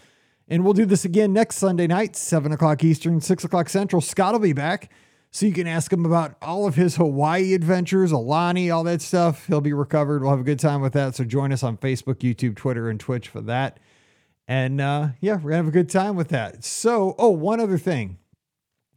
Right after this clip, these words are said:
If you don't mind this week, I would love it if you could give us a review on i-, uh, I said iTunes,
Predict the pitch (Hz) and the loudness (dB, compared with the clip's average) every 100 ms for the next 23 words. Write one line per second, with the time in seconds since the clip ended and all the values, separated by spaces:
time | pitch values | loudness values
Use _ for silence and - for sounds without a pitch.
0 | _ - 214 196 214 208 165 170 160 151 | _ -4 -2 0 2 2 2 -2 0 0
1 | 143 139 98 - _ _ _ _ _ - | 0 -2 -6 -8 _ _ _ _ _ -2
2 | 196 202 170 175 214 165 151 147 156 147 | 2 2 2 4 4 4 0 0 -2 0
3 | 165 160 151 147 143 120 156 156 135 - | 2 2 2 2 2 4 4 2 -2 -4
4 | 131 147 127 - 90 - - 107 117 - | -2 -2 -4 -10 -14 -12 -12 -10 -10 -8
5 | 95 92 92 101 95 | -8 -6 -8 -8 -8